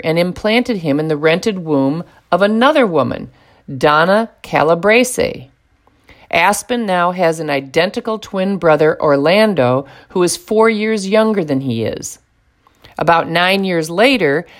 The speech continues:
the millionaire Druitt Barlow fathers purchased yet more eggs, rented Calabrese's womb again, and had two more boys,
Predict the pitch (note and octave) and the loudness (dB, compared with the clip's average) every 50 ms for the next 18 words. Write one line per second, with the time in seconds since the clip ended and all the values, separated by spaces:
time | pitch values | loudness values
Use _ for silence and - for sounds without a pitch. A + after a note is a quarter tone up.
0 | - - _ - E3 E3 E3 E3+ F#3+ G#3+ A#3 A#3 A#3 A3+ G#3+ G3+ F#3+ F#3 F3+ F3+ | -20 -20 _ -2 -2 0 2 4 4 4 4 4 4 4 2 2 2 2 4 2
1 | F3+ E3+ D#3+ C3+ D3+ D#3 E3+ F#3 G3 F#3+ - - C#3+ C3 D#3 D3+ E3+ G3 G#3+ G3 | 2 0 -4 -6 -6 -2 0 0 0 0 -2 -4 -4 -2 0 2 4 4 4 4
2 | E3 C#3+ C3+ C3 - - C3+ B2+ B2 A#2+ C3 C3+ D3 D#3+ D#3+ - _ _ _ _ | 2 2 0 0 0 -2 0 0 0 -2 -2 -4 -6 -6 -8 -12 _ _ _ _
3 | _ _ - - D#3 C3+ C3+ - D#3+ E3+ - - - C#3+ C#3 C3+ - - G3 F#3+ | _ _ -2 0 0 0 0 -2 -4 -4 -4 -6 -4 0 0 0 0 0 -2 0
4 | G3+ A#3 C4 B3+ - - C3 A#2 G#2+ G#2 G#2+ B2 - - - _ _ _ - D3+ | 2 4 4 2 2 0 0 0 0 -2 -4 -10 -14 -14 -16 _ _ _ -6 0
5 | D3 D#3+ D#3+ E3+ F#3 - A3 G3 F#3 - - E3+ E3 F3+ F#3 E3+ F3 E3 D#3+ E3 | 2 2 2 2 2 -2 -2 -4 -4 -2 0 2 4 4 4 4 2 0 0 0
6 | - - F#3 F3+ F#3 F#3 F3 D#3 D#3 D#3 D#3 D3+ D3 D3 D3 C#3+ C3+ C#3+ B2+ B2 | 0 -2 -2 -2 -2 -2 -4 -4 -2 0 2 2 2 0 0 -2 0 0 0 0
7 | B2 B2 D3 D#3 - - - - - - F#3+ F#3+ F#3 D#3+ D3+ D3+ - - - - | 0 -2 -4 -6 -10 -14 -20 -10 -6 -4 -2 0 2 0 0 0 -4 -8 -8 -4
8 | G3+ G3+ G#3 A3+ C4+ D4 C4 G3 E3 B2 A2+ - - - - - - | -2 0 2 4 4 2 2 0 -2 -2 -2 -2 -4 -8 -12 -14 -18